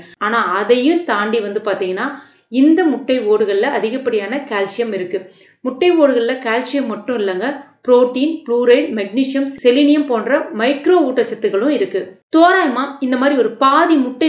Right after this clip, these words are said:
ஓடு இருக்குல்ல, இந்த பாதி முட்டை ஓடுல ஆயிரம் milligram அளவுக்கு calcium இருக்கு. ஆனா பொதுவா மனிதர்களுக்கு அறுநூறு gram கால்சியமே போதுமானதா இருக்கும். அது மட்டும் இல்லாம இந்த முட்டை ஓடை நம்ம உள்ளுக்கு எடுத்துக்கும் பொழுது நம்ம உடம்பு ரொம்ப ஈஸியா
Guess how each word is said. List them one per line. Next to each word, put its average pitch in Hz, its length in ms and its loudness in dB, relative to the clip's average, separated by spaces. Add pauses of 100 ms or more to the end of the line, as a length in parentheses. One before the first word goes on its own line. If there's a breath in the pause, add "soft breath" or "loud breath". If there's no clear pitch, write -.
ஓடு 233 220 4
இருக்குல்ல, 190 340 2 (220)
இந்த 226 300 -4
பாதி 277 460 2
முட்டை 262 380 -2 (120)
ஓடுல 208 340 2 (240)
ஆயிரம் 302 460 2
milligram 240 460 -2
அளவுக்கு 190 300 -2
calcium 202 460 -4
இருக்கு. 180 240 -4 (360 loud breath)
ஆனா 269 220 0
பொதுவா 302 380 2
மனிதர்களுக்கு 254 600 -2 (140)
அறுநூறு 269 420 0
gram 285 260 -2
கால்சியமே 214 480 -2
போதுமானதா 202 580 0
இருக்கும். 185 280 -4 (360 loud breath)
அது 226 180 2
மட்டும் 311 280 2
இல்லாம 220 340 -2
இந்த 277 300 0
முட்டை 262 460 0
ஓடை 214 280 2
நம்ம 214 240 -6
உள்ளுக்கு 226 340 -4
எடுத்துக்கும் 202 440 -2
பொழுது 175 320 0 (540 loud breath)
நம்ம 214 240 0
உடம்பு 277 360 2 (120)
ரொம்ப 240 260 -2 (260)
ஈஸியா 277 440 0